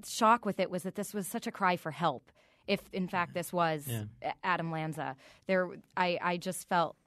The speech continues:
Speaker 1: that there was definitely this, um, this sense of, uh, of really reaching out,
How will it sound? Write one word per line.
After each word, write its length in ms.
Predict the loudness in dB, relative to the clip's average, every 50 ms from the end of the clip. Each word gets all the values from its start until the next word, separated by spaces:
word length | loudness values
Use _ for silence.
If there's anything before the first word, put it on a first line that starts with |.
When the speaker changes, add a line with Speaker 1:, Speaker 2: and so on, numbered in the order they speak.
| _ -6
Speaker 1:
that 160 | -6 -4 -2
there 180 | -2 0 0 0
was 240 | -2 -2 -4 -4
definitely 800 | 0 2 2 2 2 2 0 0 0 -2 -2 -2 -2 -4 -6 -8 _ -20 -20 -20 _ _ _ -4
this, 380 | -4 -2 -4 -6 -12 -12 -14 -16 -18 -20 _ _ -4
um, 440 | -2 0 0 0 0 -2 -4 -8 -10 -14 _ _ _ _ _ -12
this 380 | -8 -6 -6 -6 -8 -10 -12 -12 -14 _ -14
sense 480 | -10 -6 -2 -2 -2 -2 -2 -4 -8 -8 -6 -2
of, 520 | 0 0 0 0 -4 -8 -12 -16 -20 -20 -20 _ _ _ _ _ _ _ _ _ -12 -10
uh, 60 | -10 -10 -12 _ -16 -10 -6
of 220 | -6 -6 -4 -6 -10 -12 -14 -12 -6
really 300 | -2 0 2 2 2 2
reaching 460 | 0 0 -2 -4 -2 -2 -2 0 2 2
out, 320 | 2 2 2 2 0